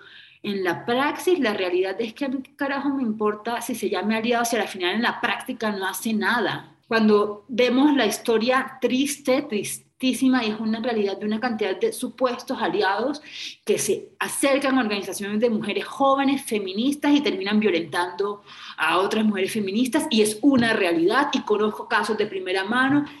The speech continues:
hombres poderosos, académicos, con un capital social y cultural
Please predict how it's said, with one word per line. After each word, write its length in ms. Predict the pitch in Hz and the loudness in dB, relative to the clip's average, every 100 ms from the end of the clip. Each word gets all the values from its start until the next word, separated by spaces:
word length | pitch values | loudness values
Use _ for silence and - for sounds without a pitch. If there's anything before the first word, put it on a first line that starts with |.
| - | -4
hombres 560 | 254 262 247 240 214 - | 2 4 6 4 2 0
poderosos, 720 | 202 190 214 262 269 294 294 | 0 4 4 4 2 -2 -4
académicos, 920 | 196 185 175 247 285 285 320 339 - _ - | -4 -2 0 2 2 0 -2 -4 -6 _ -4
con 140 | 214 | 0
un 120 | 220 226 | 0 0
capital 380 | 233 214 196 | -2 -2 -4
social 400 | 196 220 - 214 | -4 -6 -2 -2
y 80 | 214 | -2
cultural 680 | 214 202 - 170 180 302 392 | -6 -10 -8 -8 -4 -2 -2